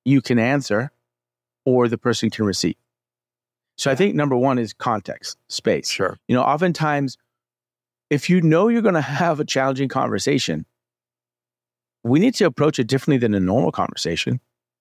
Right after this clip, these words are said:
Speaker 1: right?
Speaker 2: Mm-hmm.
Speaker 1: And, and, and the biggest thing to that is going slower. And, and that's where the kind of,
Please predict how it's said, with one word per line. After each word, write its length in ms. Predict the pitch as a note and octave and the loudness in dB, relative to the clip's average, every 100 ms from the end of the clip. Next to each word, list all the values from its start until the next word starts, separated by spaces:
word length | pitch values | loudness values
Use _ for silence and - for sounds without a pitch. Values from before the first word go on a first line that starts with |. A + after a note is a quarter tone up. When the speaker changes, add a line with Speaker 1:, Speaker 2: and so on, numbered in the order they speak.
| _ _ _ _ _ _ - | _ _ _ _ _ _ -4
Speaker 1:
right? 260 | A#2 C3+ - _ _ _ _ _ - | -2 -2 -4 _ _ _ _ _ -6
Speaker 2:
Mm-hmm. 60 | C3+ | -2
Speaker 1:
And, 200 | C3+ - | -2 -2
and, 200 | C3+ C#3 - | -2 -2 0
and 180 | C3+ C3 | -2 0
the 80 | |
biggest 460 | A2+ C#3 E3 G3 C#3 | -2 0 2 2 0
thing 140 | C#3+ B2+ | -2 0
to 100 | A#2+ | 0
that 200 | A#2+ A2+ | 0 0
is 240 | G#2 G#2+ _ | -4 -10 _
going 240 | A#2+ A#2 G#2 | 0 0 0
slower. 480 | - C#3+ G#2 D#2 _ _ _ _ _ _ _ _ _ _ _ _ _ A#2+ | 0 0 0 -4 _ _ _ _ _ _ _ _ _ _ _ _ _ -2
And, 220 | B2 - - | 0 0 0
and 160 | C3+ | 2
that's 260 | C3 C3+ - | 2 0 0
where 160 | C3 | 0
the 120 | A#2 G#2 _ _ | 0 -2 _ _
kind 180 | - A#2 | -2 -2
of, 160 | F#2+ | -2